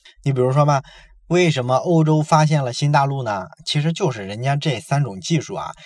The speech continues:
是比较先进的，是领先于其他地方的。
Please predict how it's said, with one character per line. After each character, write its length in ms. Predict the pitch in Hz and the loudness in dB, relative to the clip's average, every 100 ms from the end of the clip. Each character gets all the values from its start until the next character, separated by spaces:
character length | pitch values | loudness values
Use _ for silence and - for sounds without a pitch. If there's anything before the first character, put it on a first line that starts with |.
| - | -18
是 180 | - 131 | -10 -8
比 140 | 120 95 | -8 -6
较 140 | 110 | -6
先 260 | - 165 180 | 0 0 0
进 200 | 202 139 | -4 -8
的， 100 | - | -10
是 140 | - 131 | -10 -8
领 160 | 113 120 | -8 -2
先 220 | 156 151 | 0 0
于 120 | 147 | -2
其 180 | 151 160 | -4 -4
他 160 | 170 180 | -2 -2
地 160 | 214 | -4
方 180 | - | -6
的。 100 | - | -8